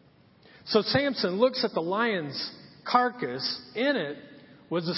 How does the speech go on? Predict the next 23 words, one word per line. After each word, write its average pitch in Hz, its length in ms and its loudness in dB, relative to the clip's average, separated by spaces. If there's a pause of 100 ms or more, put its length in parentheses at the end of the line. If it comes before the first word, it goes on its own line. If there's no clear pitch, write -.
(160)
swarm 277 360 2
of 180 160 -2
bees, 175 500 0
bzz, - 20 -2
bzz, 185 460 -2
bzz, 180 380 -6 (1700)
and 196 200 0
some 190 220 0
honey. 214 420 -2 (1080)
And 208 140 2
he 202 100 0
scooped 311 640 0
out 233 380 0
with 233 120 -2
his 185 220 -4 (120)
hands, 180 600 -4 (320)
and 196 220 0
he 180 380 -8
ate 214 500 -2 (420)
as 156 280 -4
he 135 280 -4
went 175 200 -2
along. 143 480 -6